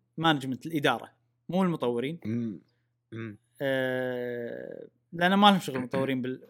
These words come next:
Speaker 1: مو قراراتهم يعني، عرفت؟ فإحنا نقط
Speaker 2: لا،
Speaker 1: اللون.
Speaker 2: بس هم اللي،
Speaker 1: مم.
Speaker 2: هم المطورين قالوا نحتاج وقت هالكثر، أكيد يعني.
Speaker 1: إي، بس ال-، ال-، المطورين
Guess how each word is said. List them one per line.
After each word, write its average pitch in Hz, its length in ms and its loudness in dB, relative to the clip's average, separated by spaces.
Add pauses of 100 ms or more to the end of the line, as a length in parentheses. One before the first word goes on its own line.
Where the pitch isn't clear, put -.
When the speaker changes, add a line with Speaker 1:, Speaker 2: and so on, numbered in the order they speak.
Speaker 1:
مو 180 180 -2
قراراتهم 190 580 6
يعني، 107 300 -20
عرفت؟ 139 280 -16 (380)
فإحنا 226 240 2
نقط 254 180 2
Speaker 2:
لا، 240 40 8
Speaker 1:
اللون. 233 220 12
Speaker 2:
بس - 180 2
هم 190 200 8
اللي، 156 460 10 (140)
Speaker 1:
مم. 139 160 -8 (240)
Speaker 2:
هم 185 200 6
المطورين 151 720 8
قالوا 190 260 10
نحتاج 123 380 2
وقت 151 180 -2
هالكثر، 190 480 2
أكيد 180 300 4
يعني. 80 260 -6 (680)
Speaker 1:
إي، 196 160 8
بس 165 280 2
ال-، 170 140 2
ال-، 147 300 -2
المطورين 170 840 2